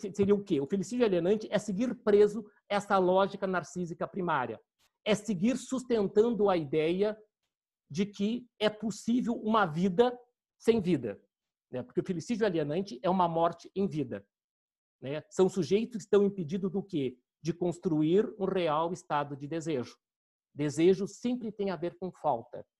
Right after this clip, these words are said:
O desejo se dá no quê? No encontro e no desencontro,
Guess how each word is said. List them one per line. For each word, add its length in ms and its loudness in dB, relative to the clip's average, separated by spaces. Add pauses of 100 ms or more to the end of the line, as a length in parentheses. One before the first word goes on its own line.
(180)
O 60 -2
desejo 480 4
se 140 -10
dá 200 4
no 140 -4
quê? 320 -2 (240)
No 140 6
encontro 720 2
e 80 0
no 80 0
desencontro, 720 -4